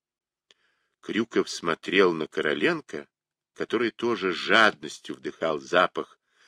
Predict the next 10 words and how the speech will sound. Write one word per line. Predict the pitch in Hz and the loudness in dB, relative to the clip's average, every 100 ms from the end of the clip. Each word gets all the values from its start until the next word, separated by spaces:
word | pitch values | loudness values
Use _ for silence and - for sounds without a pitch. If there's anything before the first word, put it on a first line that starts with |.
| _ 80 | _ -6
немудрённой | 85 92 85 98 113 98 87 | -2 -2 0 6 8 8 0
степной | - - - 82 87 | -4 -10 -6 -4 -4
травки | - 82 87 - 85 | -2 0 0 0 -12
ползунка, | - 76 65 71 65 160 147 _ _ _ _ _ _ _ _ | -6 -8 -6 -12 0 2 2 _ _ _ _ _ _ _ _
начал | 101 123 - 101 | 4 4 4 -2
тихо | - - 190 - - | -4 -2 -2 -2 -4
по | 110 | -4
памяти | 98 104 156 151 143 - 127 - | 2 6 6 4 -8 -8 -8 -8
декламировать | _ 95 - 78 71 82 101 92 - | _ -8 -4 -4 -4 -2 -4 -6 -12
стихи. | - - - - - | -18 -18 -20 -18 -18